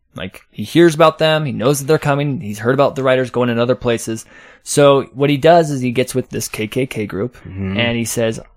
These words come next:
Speaker 1: "We'll tell you what. So when the bus arrives, you're gonna hit it. It should arrive at about this time. The police are gonna be absent for the next fifteen minutes.
Speaker 2: They're busy.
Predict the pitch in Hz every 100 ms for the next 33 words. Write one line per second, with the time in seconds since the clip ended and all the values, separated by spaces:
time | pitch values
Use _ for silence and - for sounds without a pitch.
0 | _ 123 120 151 170 185 - - - 135
1 | 135 123 143 - 180 120 107 127 - 113
2 | 135 127 113 92 - _ _ 113 - 120
3 | 110 107 85 98 98 - 92 64 - _
4 | 139 - 170 240 240 - 165 156 151 143
5 | 143 143 143 143 131 _ _ 147 151 151
6 | 127 - 113 92 90 - 117 107 104 107
7 | 107 113 117 - - - 135 - - 131
8 | 117 101 95 - - - - 95 85 78